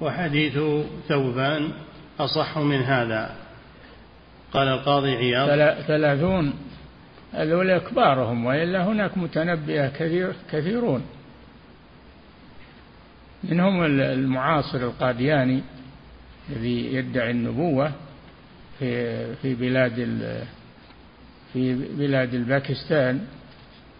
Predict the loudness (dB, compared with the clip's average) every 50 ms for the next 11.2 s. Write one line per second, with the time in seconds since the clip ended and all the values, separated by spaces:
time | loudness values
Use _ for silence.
0 | -8 -2 0 2 4 4 4 4 2 0 0 2 2 2 4 4 4 4 4 4
1 | 4 4 4 2 2 2 2 2 4 4 4 4 4 2 2 0 -4 -2 0 0
2 | 0 2 2 2 2 2 2 0 0 2 2 2 2 0 0 0 0 2 2 2
3 | 2 2 2 0 0 0 2 2 2 2 0 0 0 0 2 2 2 2 2 2
4 | 0 0 -2 -2 -2 -4 -2 -2 -2 -2 -2 -2 -2 -2 -4 -4 -6 -10 -16 -20
5 | -20 -20 -20 -20 -20 -20 -20 -20 -20 -20 -20 -20 -20 -14 -6 -2 2 4 6 6
6 | 6 4 2 0 0 2 4 4 6 6 4 4 4 4 2 2 0 -4 -8 -12
7 | -16 -18 -20 -20 -20 -20 -20 -20 -20 -20 -20 -20 -18 -12 -10 -4 -2 0 2 4
8 | 4 2 2 0 -2 -4 -4 -6 -6 -6 -4 -2 -2 -2 -2 -4 -4 -4 -4 -6
9 | -6 -6 -6 -6 -6 -6 -4 -2 -2 0 0 -2 -2 -4 -6 -8 -6 -2 2 4
10 | 4 4 4 2 -2 -2 0 0 2 4 4 4 4 2 0 0 0 0 2 2
11 | 4 2 2 0